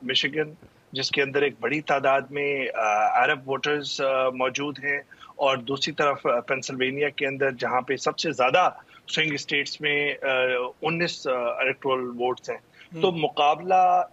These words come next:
Speaker 1: इतना सख्त है कि कोई predict नहीं कर रहा। जितने exit polls हैं, वो neck and neck ही बता रहे हैं, एक परसेंट, डेढ़ परसेंट, दो परसेंट, इस तरह, जो एक margin of error भी मानते हैं,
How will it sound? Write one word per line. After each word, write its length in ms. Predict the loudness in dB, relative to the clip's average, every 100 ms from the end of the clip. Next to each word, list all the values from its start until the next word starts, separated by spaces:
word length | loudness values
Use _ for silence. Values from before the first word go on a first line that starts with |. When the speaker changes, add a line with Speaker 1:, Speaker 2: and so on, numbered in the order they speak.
| -10
Speaker 1:
इतना 400 | -16 -8 -6 -4
सख्त 520 | -6 -2 -2 -2 -8
है 400 | -4 -2 -2 -4 -10 _ _ -4
कि 100 | -4
कोई 380 | -2 0 0 0
predict 380 | -4 -2 -2 -2
नहीं 180 | -4 2
कर 200 | 4 6
रहा। 200 | 6 4
जितने 360 | 0 -4 0
exit 320 | 2 2 -2 -4
polls 480 | 2 4 4 2
हैं, 160 | 0 0
वो 460 | 4 6 6 4 0 -12 -10
neck 240 | 0 0 2
and 220 | 0 2
neck 120 | 0 0
ही 60 | 0
बता 280 | 0 2 4
रहे 160 | 2
हैं, 100 | 0
एक 280 | 0 0 -2 -2
परसेंट, 440 | 0 2 0 0 -8 -2
डेढ़ 200 | 2 2
परसेंट, 500 | 2 0 2 0 -2
दो 240 | -4 -2 0
परसेंट, 400 | -2 -2 -4 -4
इस 80 |
तरह, 300 | 0 4 4 0 -12 -14 -2
जो 220 | 2 2
एक 300 | 4 2 0 0 2 0 2
margin 640 | 2 2 -2 -4 -6 -2 0
of 180 | 2
error 220 | 4 2 2
भी 240 | -2 -4 -8 -2
मानते 360 | 0 0 -2
हैं, 380 | 0 0 0